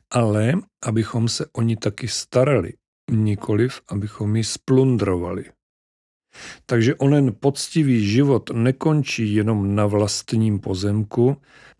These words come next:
ale zasahuje v podstatě celý svět kolem nás. Začíná to úplně obyčejnými věcmi. Tím, že nehážeme na ulici na zem odpadky, nejezdíme zbytečně autem, když se můžeme ten kousek do krámu pro čerstvé rohlíky k večeři projít pěšky,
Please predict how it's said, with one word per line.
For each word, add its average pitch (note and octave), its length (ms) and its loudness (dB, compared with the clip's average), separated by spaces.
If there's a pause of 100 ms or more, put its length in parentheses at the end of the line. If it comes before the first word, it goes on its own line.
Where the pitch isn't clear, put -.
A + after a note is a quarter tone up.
(160)
ale E3 220 4
zasahuje C3 580 4
v - 80 -12
podstatě A#2+ 520 -2
celý A#2+ 340 0
svět A#2+ 280 -2
kolem B2+ 340 0
nás. C3 580 0 (840)
Začíná G#2+ 580 0
to - 180 -4 (140)
úplně B2 480 0
obyčejnými G#2+ 840 -2
věcmi. G#2+ 520 -2 (800)
Tím, G#2+ 340 0 (140)
že G#2 160 -2
nehážeme G#2 720 0
na A2 200 -4
ulici G#2+ 440 -2
na G2+ 120 0
zem F#2 280 -4
odpadky, - 760 -6 (960)
nejezdíme A#2+ 580 2
zbytečně A2+ 580 0
autem, A2+ 480 2
když A2 220 0
se B2 120 -2
můžeme A2+ 420 2
ten G#2+ 200 -2
kousek A2 460 0
do G#2+ 120 2
krámu A2+ 500 0
pro A2 180 -2
čerstvé A2 540 -2
rohlíky G#2+ 540 0
k - 80 -6
večeři G#2+ 540 0
projít G#2 460 -2
pěšky, A#2 680 -2